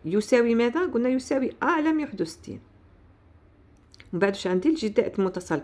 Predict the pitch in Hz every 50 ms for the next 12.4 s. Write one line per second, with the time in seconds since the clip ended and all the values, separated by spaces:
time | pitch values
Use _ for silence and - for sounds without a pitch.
0 | - - 190 226 277 277 247 226 175 - 143 - - - - 180 170 170 180 214
1 | 285 381 - - - - - - - - - - - - - - - - - -
2 | - - 175 196 202 196 - 226 208 180 165 156 160 175 190 233 269 269 220 196
3 | 208 202 - - - - 185 170 151 143 - - - - - - - - - -
4 | - - - - - - - - - - - - - - - - - - - -
5 | - - - - - - - - - - 165 196 214 - - 143 - - 98 -
6 | - - 285 320 320 - - 156 - - 180 220 381 466 - - - - - -
7 | - - - - - - - - - - - - - - - 185 - - 240 330
8 | 320 - 254 220 - 147 131 139 - - - - - - - - 151 175 180 190
9 | 196 208 220 - - 202 196 - - 320 320 - - - 165 160 147 135 127 123
10 | 113 113 113 - - - 107 110 - - - - - - - - - - - -
11 | - - - - - - - - - - - - - - - - - - - -
12 | - 170 170 180 - - 226